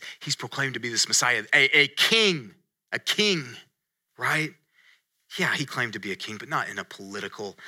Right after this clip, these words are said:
sense. The Jewish leaders are doing whatever they can to build this case, and if it means bearing false witness, they are all in. If it means bringing fake witnesses in, that's what they'll do. They'll do whatever it takes to get him on that cross.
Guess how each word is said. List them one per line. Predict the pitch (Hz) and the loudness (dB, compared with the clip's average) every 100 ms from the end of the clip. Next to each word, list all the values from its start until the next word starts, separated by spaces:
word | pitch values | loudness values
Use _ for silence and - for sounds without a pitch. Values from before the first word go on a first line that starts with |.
| - - | -18 -4
sense. | - - 113 117 - | 0 2 0 -2 -4
The | 107 | -4
Jewish | 107 123 123 - | -4 -2 -2 -2
leaders | 107 101 | -2 -4
are | 104 | -6
doing | 95 113 104 | -4 -8 -8
whatever | 107 120 117 120 | -8 -6 -6 -6
they | 123 | -8
can | - 95 92 92 | -8 -8 -8 -8
to | 104 | -10
build | 90 95 92 95 | -10 -10 -10 -6
this | 110 - | -4 -4
case, | 101 95 92 | -4 -8 -8
and | 107 | -8
if | 101 | -12
it | 85 | -14
means | 110 113 113 107 | -14 -12 -10 -6
bearing | 110 104 104 | -2 -2 -4
false | 98 101 95 - | -8 -6 -6 -6
witness, | 101 - 101 | -10 -12 -8
they | - 98 | -4 -4
are | 95 110 | -6 -6
all | 101 104 98 | -6 -6 -10
in. | 104 95 | -14 -12
If | 92 | -12
it | - | -12
means | 113 107 | -10 -10
bringing | 95 107 107 92 | -6 -4 -4 -6
fake | - 110 117 113 - - - | -6 -4 -2 -4 -10 -16 -16
witnesses | - 101 95 95 101 92 | -10 -8 -4 -2 -2 -4
in, | - 104 98 | -6 -8 -8
that's | 98 104 - | -2 -2 -2
what | 113 101 - | -4 -6 -6
they'll | 110 101 | -10 -10
do. | 101 95 | -10 -12
They'll | 95 95 | -10 -12
do | 90 117 117 | -6 -4 -4
whatever | 113 107 120 107 104 101 | -6 -6 -6 -6 -8 -12
it | 107 - | -12 -8
takes | - 98 - - | -6 -4 -6 -8
to | |
get | 92 95 | -8 -8
him | 92 92 | -8 -10
on | 85 | -10
that | 82 78 | -12 -14
cross. | - - - - | -18 -12 -8 -6